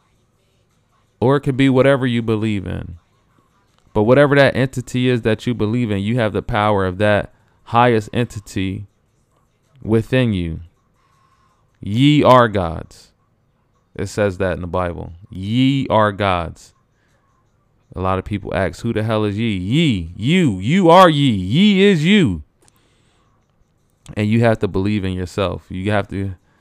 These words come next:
drop self-doubt, self-disbelief.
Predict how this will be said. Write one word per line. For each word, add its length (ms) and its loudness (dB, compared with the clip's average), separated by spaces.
drop 320 0
self-doubt, 720 0
self-disbelief. 1300 -2